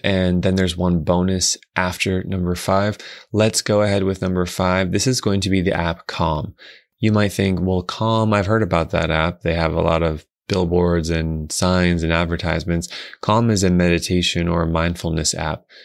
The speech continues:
and it can help you be more present. They also have sounds to relax and calm you. So I know personally when I'm feeling very anxious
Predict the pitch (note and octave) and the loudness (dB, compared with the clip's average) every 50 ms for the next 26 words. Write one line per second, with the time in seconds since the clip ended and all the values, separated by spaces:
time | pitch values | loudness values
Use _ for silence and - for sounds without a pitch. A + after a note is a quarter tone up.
0 | - _ - F#2 F#2+ F2 - F2+ F#2+ F#2+ F#2+ - A2+ F#2 E2+ F#2+ F#2 F2+ F2 D#2+ | -16 _ -2 -2 -2 0 -2 -2 -2 -2 0 0 -2 0 0 0 0 2 0 0
1 | D#2 - - F2 E2 D#2+ - - D#2+ D2 C#2+ - F2+ F#2 F2+ F#2+ F#2+ - - A2 | -2 -4 -2 -2 -2 0 -2 -4 -6 -6 -2 0 2 2 2 2 2 0 0 0
2 | G#2+ G2 E2+ F2 E2+ E2+ F2 E2+ E2 - - - - - - - - F#2 F2 F2+ | 0 0 -2 -2 -2 -2 -2 -4 -6 -8 -16 -20 -16 -10 -6 -2 0 2 2 2
3 | F2+ F2+ E2+ E2 E2 - - - - - - F#2+ F2 E2+ E2 E2+ D#2+ D#2+ D#2 D#2 | 2 2 0 0 -2 -2 -4 -4 -4 -4 -2 0 0 2 2 2 2 2 2 0
4 | D#2+ D#2 - - E2 D#2+ D2+ - - E2+ E2 D#2+ D#2+ D#2+ D#2+ - - - - - | 0 -2 -4 -6 -6 -6 -6 -6 -6 -4 -4 -4 -4 -6 -8 -8 -12 -10 -4 -2
5 | - F#2 F2+ F#2 G2 G2+ F2+ F2 - G2+ G#2+ G#2 - - F#2+ F2 E2+ E2+ E2+ E2 | 0 2 2 2 2 2 0 0 0 0 0 2 0 0 0 0 -2 -2 -2 -2
6 | E2+ E2 D#2+ E2 E2 D#2+ - - E2+ E2+ E2 D#2 E2 E2 E2 E2 - F#2 F#2+ G2+ | -2 -2 -2 -4 -4 -4 -4 -4 -4 -4 -2 -2 -2 -2 -2 -2 0 0 0 0
7 | G2 - - E2+ E2 F2 F2 - | 0 0 0 0 0 0 -2 -2